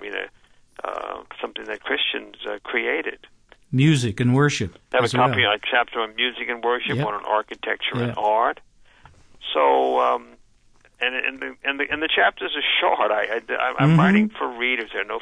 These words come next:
Speaker 1: footnotes.
Speaker 2: You know,
Speaker 1: Uh,
Speaker 2: when
Speaker 1: trying to, to tell, tell an interesting story.
Speaker 2: That makes it readable, but, but as, as I was reading it, when I got to the end of a chapter, I wanted to say, "Why didn't he say more about that?"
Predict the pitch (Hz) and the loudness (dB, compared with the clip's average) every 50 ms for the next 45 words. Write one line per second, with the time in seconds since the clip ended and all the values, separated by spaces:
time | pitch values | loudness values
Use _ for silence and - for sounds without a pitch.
0 | - - 127 127 123 120 117 117 120 120 - - - - - _ _ _ - - | -6 -6 -6 -6 -4 -4 -4 -4 -4 -4 -8 -12 -20 -20 -20 _ _ _ -20 -20
1 | - - - - - - 160 160 160 165 170 160 160 170 - 131 135 135 143 143 | -20 -20 -20 -20 -6 0 2 4 4 6 6 4 4 2 2 0 0 0 0 -2
2 | - - - 127 123 117 113 110 110 - - - - - - 143 143 143 139 139 | -6 -6 -6 -4 -2 -2 -4 -6 -6 -8 -10 -10 -10 -6 -2 0 0 0 -2 -4
3 | - - - - 165 165 160 143 143 139 - - 131 - - 120 110 - - - | -8 -10 -6 -2 0 0 2 2 0 -2 -2 -2 -4 -4 -4 -6 -8 -8 -8 -8
4 | - - 113 - - 165 165 151 160 170 196 208 - - 170 147 147 156 180 202 | -6 -6 -6 -6 -2 0 0 2 4 2 2 2 2 0 0 0 4 4 4 6
5 | 170 151 135 135 131 131 135 143 147 147 147 143 151 156 147 147 151 147 151 - | 6 6 4 4 4 4 2 2 0 0 0 0 2 2 2 2 2 2 2 0
6 | - 143 139 170 185 220 226 190 170 - 185 196 196 175 156 147 151 - 151 156 | 0 0 2 4 4 4 2 2 0 2 2 2 4 4 4 2 2 0 0 0
7 | 165 160 160 165 185 180 - 160 160 160 170 185 202 196 165 156 143 - - 143 | 0 0 0 0 -2 -4 -2 0 0 2 4 4 2 2 2 0 0 0 0 0
8 | 143 143 - - - - - - 143 139 143 151 160 160 147 - - 151 147 160 | 0 0 -4 -12 -20 -16 -10 -8 -6 -2 0 2 2 2 2 2 0 -2 0 0
9 | - 247 262 359 349 262 240 269 254 - 254 240 233 220 214 233 269 330 254 151 | 0 0 2 2 2 4 4 4 4 2 2 4 6 6 6 6 4 4 4 4
10 | 131 117 - - 113 101 - | 4 4 4 0 -2 -2 -4